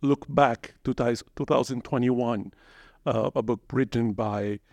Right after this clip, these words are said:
uh, actually a Colombian <laughs> writer, uh,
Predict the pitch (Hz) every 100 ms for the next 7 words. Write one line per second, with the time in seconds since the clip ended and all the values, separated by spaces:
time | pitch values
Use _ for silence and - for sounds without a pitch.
0 | - _ _ 127 123 - 131 117 131 120
1 | 127 120 90 113 - - 104 135 _ _
2 | 127 127 120 110 107 - - _ - 110